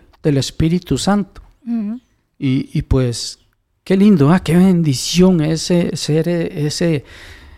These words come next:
Speaker 1: eh, ese aposento, ese templo del Espíritu Santo, en donde, pues,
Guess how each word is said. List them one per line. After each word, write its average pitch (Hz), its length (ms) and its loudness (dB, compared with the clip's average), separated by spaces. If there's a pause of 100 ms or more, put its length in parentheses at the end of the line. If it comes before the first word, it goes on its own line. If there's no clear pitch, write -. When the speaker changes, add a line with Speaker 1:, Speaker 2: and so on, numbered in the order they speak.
(140)
Speaker 1:
eh, 147 520 -6 (360)
ese 170 420 -2
aposento, 156 920 0
ese 151 500 2
templo 156 800 2 (420)
del 143 280 -4
Espíritu 135 600 -4
Santo, 175 480 -2 (380)
en 135 200 -4
donde, 123 720 0
pues, - 400 -6